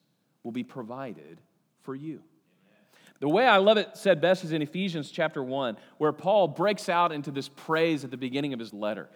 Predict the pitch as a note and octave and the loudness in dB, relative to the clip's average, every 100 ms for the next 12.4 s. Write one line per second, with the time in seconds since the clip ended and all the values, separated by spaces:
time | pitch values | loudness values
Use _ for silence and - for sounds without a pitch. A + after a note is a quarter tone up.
0 | - _ E3 G3+ F#3 C3 E3 A3 B3 A#3 | -20 _ -4 0 0 0 4 4 4 -4
1 | A3 G#3 E3+ F3 F#3+ F3 C#3+ E3+ E3+ F#3 | -2 -2 2 4 4 2 0 0 2 2
2 | D3+ C3+ C3 D#3 F#3 E3+ F3+ D#3+ - C#3+ | 2 0 0 0 -2 -4 -6 -8 -8 -4
3 | C#3+ D#3 - - - - G3 E3+ C3 F3+ | -4 -4 -10 -20 -10 2 4 4 2 2
4 | A3 A3 A3+ G#3+ E3 D#3 - F3+ F#3+ F#3 | 2 2 0 0 -4 -6 -4 0 0 -4
5 | - - D3+ D3+ - - G#3+ A#3 G#3 A#3 | -12 -8 -6 -6 -10 -2 2 2 2 -2
6 | G#3 - G3 G3+ G3 G#3 F3+ C#3 D#3 D#3+ | -4 -4 0 0 0 -4 -6 -2 -2 -2
7 | - F2 - _ _ _ - C3 B2+ C#3+ | -6 -16 -18 _ _ _ -8 -6 -2 -2
8 | C#3 C#3 C#3 B2 A#2 - - - _ _ | -2 -6 -6 -6 -6 -12 -20 -20 _ _
9 | _ _ F#3+ A#3+ B3 B3 F3+ F3 D#3+ - | _ _ -2 0 2 2 0 -2 -6 -2
10 | A3 A#3+ G#3 G#3 F#3+ E3 E3+ G#3 F#3 F3+ | 2 2 2 -2 -4 -4 -2 0 0 0
11 | F#3 D#3 E3 C#3+ C3 D3+ F#3 G#3 G3 D3+ | -2 -2 -4 -4 -4 -4 -4 -6 -8 -6
12 | C#3 D3+ C3 G2 | -2 0 0 -2